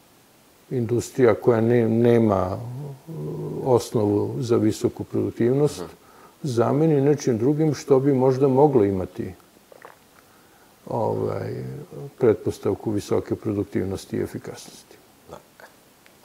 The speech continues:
Speaker 2: Upravo ste spomenuli vaš, vaš završetak, ovaj, izlaganje je bio sjajan. Šta bi ta alternativa bila i kako bi mi mogli da postignemo tu pretpostavku visoke produktivnosti, imajući u vidu da je u sektoru uglja ona poprilično niska,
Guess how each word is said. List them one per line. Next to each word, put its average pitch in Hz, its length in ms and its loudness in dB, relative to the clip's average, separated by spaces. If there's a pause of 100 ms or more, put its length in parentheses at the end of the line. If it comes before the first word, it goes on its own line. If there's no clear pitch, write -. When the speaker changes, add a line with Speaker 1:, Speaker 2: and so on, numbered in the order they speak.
Speaker 2:
Upravo 82 540 -2
ste - 180 -10
spomenuli 82 540 -4 (300)
vaš, 82 320 -6 (140)
vaš 92 320 2
završetak, 90 640 -2
ovaj, 76 440 -4 (100)
izlaganje 80 340 -8
je 78 60 -6
bio 78 220 -6
sjajan. 90 500 -4 (640)
Šta - 340 -4
bi 127 160 -4 (460)
ta 117 100 0
alternativa 104 560 0
bila 85 540 -2
i 82 120 -14
kako 113 260 -4
bi 101 100 -6
mi 98 140 -4
mogli 120 500 2
da 101 420 0
postignemo 101 440 0
tu 82 100 -10
pretpostavku - 520 -6
visoke 82 300 -10
produktivnosti, 80 840 -8
imajući 87 420 -6
u 85 40 -8
vidu 85 300 -6
da 80 240 -2
je 80 240 -2
u - 120 -6
sektoru 87 400 -2
uglja 85 220 -4
ona 85 140 -4
poprilično 85 600 -8
niska, 85 440 -6